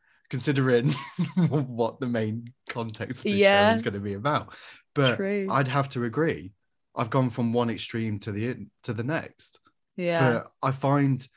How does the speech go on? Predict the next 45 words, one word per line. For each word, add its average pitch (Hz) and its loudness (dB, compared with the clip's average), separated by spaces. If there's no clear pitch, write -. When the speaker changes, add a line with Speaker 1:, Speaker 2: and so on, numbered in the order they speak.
Speaker 1:
like, 120 -2
I - -8
don't 135 0
think 123 -4
dating 113 -4
should 107 -12
be 107 -4
that 107 -4
difficult. 90 -10
I 101 -4
don't 127 0
like 117 -2
how 113 -4
it 107 -6
makes 110 -6
people 101 -8
feel. 131 -2
I 104 -4
don't 117 -4
like 104 -6
the 104 -10
games 123 -2
that 113 -12
comes 127 -4
with 120 -10
dating. 123 -6
Like, 113 -4
if - -4
Speaker 2:
Mm. 143 0
Speaker 1:
everyone 160 2
was 143 0
just 131 -4
honest 104 -6
in 107 -4
the 107 -4
first 110 -6
place 90 -12
and 104 -10
be 98 -8
like, 95 -12
"Do 143 0
you 131 2
wanna 120 -2
do 110 -2
this?" 101 -8